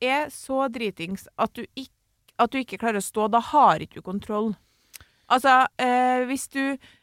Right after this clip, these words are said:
eh, hvis du på en måte tryner, hvem var jeg nettopp snakket med som har dryn-, trynet tre ganger på en sparkesykkel over Sofienbergparken? Altså, da kan du like gjerne kline med noen, skjønner du?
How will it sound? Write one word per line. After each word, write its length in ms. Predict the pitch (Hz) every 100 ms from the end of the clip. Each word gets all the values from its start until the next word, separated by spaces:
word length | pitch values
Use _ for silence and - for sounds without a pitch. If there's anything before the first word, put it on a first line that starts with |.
| _ -
eh, 360 | 240 247 254 254
hvis 220 | 247 254 -
du 100 | 254
på 140 | 269
en 80 | 277
måte 220 | - 196 190 202
tryner, 640 | - 277 277 254 196 170
hvem 220 | 180 247 285
var 100 | 302
jeg 120 | 247
nettopp 240 | 254 208 -
snakket 260 | 269 -
med 100 | 190
som 100 | 220
har 80 | 220
dryn-, 320 | 208 269 247 226
trynet 340 | - 262 190
tre 400 | - - 233 262
ganger 240 | 262 254 190
på 80 | 208
en 60 |
sparkesykkel 600 | 208 269 254 202 175 - 220
over 100 | 202
Sofienbergparken? 880 | 190 226 190 160 170 175 - 180 190 _ - -
Altså, 280 | 262 277 269 - - -
da 220 | 208 269
kan 240 | - 349 247
du 80 | 233
like 300 | 254 294 - 196
gjerne 240 | 254 220
kline 300 | - 240 254
med 120 | 285
noen, 140 | 277 262
skjønner 380 | 269 226 185 226
du? 160 | 202